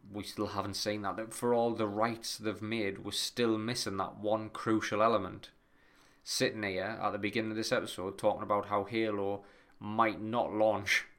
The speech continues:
on fucking this gen. It, it'll be a, a next gen exclusive. Where are the games?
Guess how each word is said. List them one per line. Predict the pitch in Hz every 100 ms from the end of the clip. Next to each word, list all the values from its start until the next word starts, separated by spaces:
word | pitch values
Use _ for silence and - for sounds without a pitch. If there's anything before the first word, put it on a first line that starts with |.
| -
on | 104 98 98
fucking | 113 - 101 95
this | 104 98
gen. | - 104 90 110 - _ _ -
It, | 113 -
it'll | 104
be | 95 101
a, | 98
a | 101 98 104
next | 101 101 -
gen | 107 98
exclusive. | 95 - 107 101 101 - - - _ _ _ _ _ _ _ _ _ _ - 92
Where | 110 110 104
are |
the | 95
games? | 98 98 117 113 -